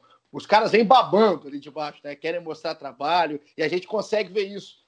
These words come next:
mesmo que o, é, nesse momento longe aí, por causa da pandemia. Agora, na sua posição, você que é, você que deixou claro aqui que é um primeiro, um segundo volante, se sente mais à vontade, ou de origem, assim,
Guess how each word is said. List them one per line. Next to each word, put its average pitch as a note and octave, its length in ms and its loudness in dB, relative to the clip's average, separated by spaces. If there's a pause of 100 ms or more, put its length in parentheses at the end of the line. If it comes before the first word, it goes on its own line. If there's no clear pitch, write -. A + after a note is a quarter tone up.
mesmo A3 260 2
que A#3+ 140 -2
o, G#3 200 4
é, E3 200 -4
nesse F3+ 240 -12
momento F#3 300 -10
longe F3+ 320 -8
aí, E3+ 40 -10
por D#3+ 160 -20
causa E3+ 220 -6
da E3 100 -8
pandemia. D3 640 -6 (280)
Agora, B3+ 440 2
na C#4+ 200 -4
sua F4+ 280 -4
posição, G3+ 720 -6 (300)
você D3+ 320 -8
que F3 140 -6
é, F#3 180 2
você D3 260 -2
que - 160 -14
deixou D3+ 280 -4
claro F#3 320 0
aqui E3 120 -14
que - 80 -10
é G3 40 -2
um F#3 40 -10
primeiro, F3+ 440 0
um E3 40 -18
segundo E3+ 380 -8
volante, D#3+ 420 -8
se D3 120 -16
sente E3 260 -6
mais D3+ 180 -4
à D3+ 60 -4
vontade, D#3+ 480 0 (260)
ou E3 140 2
de E3 140 2
origem, E3 420 2
assim, F3 340 -10